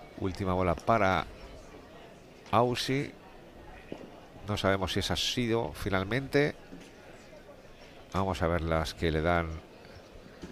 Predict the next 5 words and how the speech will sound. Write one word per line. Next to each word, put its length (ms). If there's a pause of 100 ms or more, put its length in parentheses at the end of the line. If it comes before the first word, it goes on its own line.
(1500)
finalmente 840
el 100
equipo 280
mixto 280
dieciséis. 1300